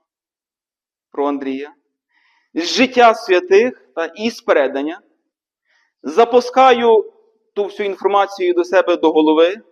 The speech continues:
перемелюю її, компілюю, і виходить текст від першої особи однини.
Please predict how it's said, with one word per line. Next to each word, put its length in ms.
перемелюю 680
її, 440
компілюю, 720
і 100
виходить 480
текст 500
від 460
першої 720
особи 640
однини. 480